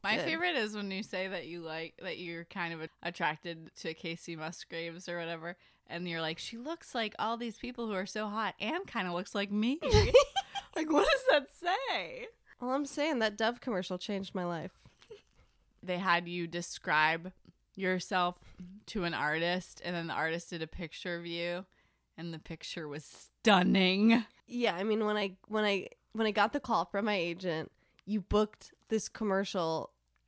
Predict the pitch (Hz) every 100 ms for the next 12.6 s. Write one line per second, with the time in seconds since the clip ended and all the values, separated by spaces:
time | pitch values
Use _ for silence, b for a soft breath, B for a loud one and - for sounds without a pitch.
0 | - - - 220 190 196 180 160 185 B
1 | B B B - 285 262 - 247 311 226
2 | 311 254 233 214 240 226 196 196 196 208
3 | 190 - - b b b - 220 202 190
4 | 233 220 - 170 143 143 - 185 175 175
5 | 160 165 - 190 151 87 - 220 202 214
6 | 196 - 175 156 - - - - 180 208
7 | _ _ _ - 226 214 190 - 214 208
8 | 196 - 262 240 247 208 190 - 220 180
9 | 214 220 185 180 - 196 214 233 190 -
10 | - - - 180 233 B _ - 208 208
11 | 220 233 214 180 160 151 170 185 - 233
12 | 233 - 170 170 170 180